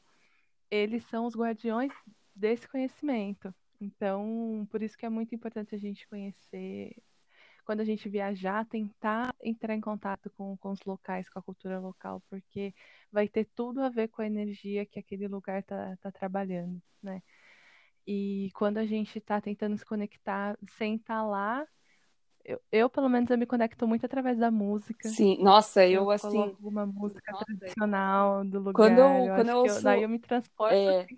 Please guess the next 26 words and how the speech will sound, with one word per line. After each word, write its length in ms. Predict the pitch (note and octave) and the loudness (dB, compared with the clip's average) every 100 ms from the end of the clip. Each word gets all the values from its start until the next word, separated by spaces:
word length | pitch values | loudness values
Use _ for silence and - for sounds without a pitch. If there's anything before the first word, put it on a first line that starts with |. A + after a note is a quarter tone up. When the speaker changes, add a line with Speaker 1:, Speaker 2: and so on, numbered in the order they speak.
| - | -18
Speaker 1:
total. 580 | - - - A3 G3 G#3 | -20 -14 0 2 2 2
Speaker 2:
quando 160 | G#3+ | 2
eu 80 | A#3 | 4
ouço 200 | A#3 A#3 | 4 4
alguma 220 | A#3 A#3 | 2 2
música 320 | A#3 A#3 - A#3+ | 0 -2 0 -2
celta, 640 | - G#3 F#3+ A#3 - G3+ | 2 4 4 2 2 0
eu 160 | G3+ G#3 | 2 2
nunca 420 | A3 C4+ D#4+ C4+ | 2 2 4 2
estive 380 | C4 - B3 A#3+ | 2 2 2 4
por 160 | A#3 | 6
esses 300 | A3+ A3+ B3 | 6 6 4
lados, 680 | A3+ F#3 D3+ D3 D3+ - - _ _ _ - | 8 8 6 0 -6 -6 -10 _ _ _ -4
né? 300 | F3 E3 E3+ - _ _ _ _ _ _ _ - | 0 0 -2 -12 _ _ _ _ _ _ _ 0
Mas 300 | F3 G3 - | 8 8 10
sempre 340 | G#3+ A3+ A#3+ | 8 8 6
que 100 | F#3 | 8
eu 40 | G#3+ | 8
Speaker 1:
Aham. 100 | G3+ | 8
Speaker 2:
ouço 300 | G#3 - G3 | 6 0 0
música 360 | G3 G3 G#3 | 2 2 4
celta, 600 | F#3+ - F#3+ G3 F#3+ F3 - _ - _ - | 4 6 8 8 4 0 0 _ -20 _ -2
nossa, 800 | F#3+ G3 G#3+ A#3+ - - - - | 4 8 6 4 -2 -2 -2 -2
me 160 | A3 F#3 | 0 2
arrepia, 640 | G3+ A3 - A#3+ A3+ F3 | 4 2 2 4 6 4
assim. 380 | - - E3 | 2 -4 -4